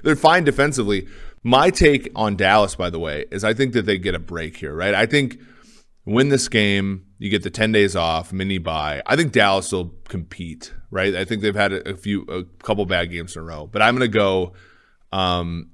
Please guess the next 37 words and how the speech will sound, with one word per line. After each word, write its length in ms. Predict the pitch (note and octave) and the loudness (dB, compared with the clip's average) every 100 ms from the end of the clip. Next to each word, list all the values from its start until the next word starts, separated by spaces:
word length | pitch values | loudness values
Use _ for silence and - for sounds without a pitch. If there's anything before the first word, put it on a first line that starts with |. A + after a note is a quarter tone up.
| - | -4
I'm 120 | A2+ | -2
gonna 120 | G#2+ | -2
l-, 280 | F2 E2 C#2 | -2 -6 -6
lay 160 | E2 | -4
off 180 | D2+ D2 | -6 -8
this 100 | - E2 | -12 -12
game. 140 | E2 | -8
I 100 | E2 | -6
don't, 160 | F2 F2+ | -6 -6
I 40 | |
don't 140 | F#2 | -10
really 180 | - D2+ | -10 -12
want 320 | D#2+ D#2+ D#2+ | -12 -12 -10
anything 300 | D#2+ D#2 F2 E2+ | -10 -10 -10 -10
to 40 | |
do 140 | E2+ | -10
with 140 | E2 - | -10 -12
the 80 | D#2 | -14
New 220 | E2+ F#2 | -10 -8
Orleans 320 | F2 E2+ E2 | -8 -8 -8
Saints, 280 | F#2 F#2 F#2 | -6 -6 -6
and 80 | F#2 | -6
I 20 | |
think 120 | G2 | -6
that's 180 | F2+ F2 | -6 -6
the 60 | |
only 160 | F#2 F2+ | -6 -6
thing 140 | F2+ F2 | -8 -10
you 80 | |
can 160 | E2 F2+ | -10 -2
bet 220 | A#2 A2+ | 0 0
here 140 | F2 D#2+ | -4 -12
with 120 | F2 | -8
Dallas 300 | F2 D2+ - | -8 -8 -14
on 100 | E2 | -16
the 60 | |
road. 280 | E2 D2+ D2+ | -16 -16 -20